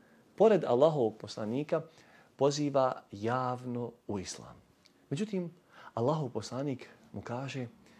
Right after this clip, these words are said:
'Ebu Bekre, malo nas je.'" Jer se Allahov poslanik, alejhi salatu vesselam, bojao za svoje ashabe.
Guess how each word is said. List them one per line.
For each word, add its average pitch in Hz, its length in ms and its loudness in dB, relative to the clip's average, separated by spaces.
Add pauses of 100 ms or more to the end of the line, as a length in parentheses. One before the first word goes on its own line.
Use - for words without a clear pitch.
(200)
'Ebu 131 220 -4
Bekre, 95 400 -6 (640)
malo 127 320 0
nas 82 260 -10
je.'" - 60 -14 (840)
Jer 226 120 8
se 180 120 4
Allahov 147 300 6
poslanik, 131 480 -4
alejhi 107 200 -4
salatu 110 340 -4
vesselam, 123 320 -2 (300)
bojao 123 540 4
za 104 120 -6
svoje 117 400 -2
ashabe. - 400 -12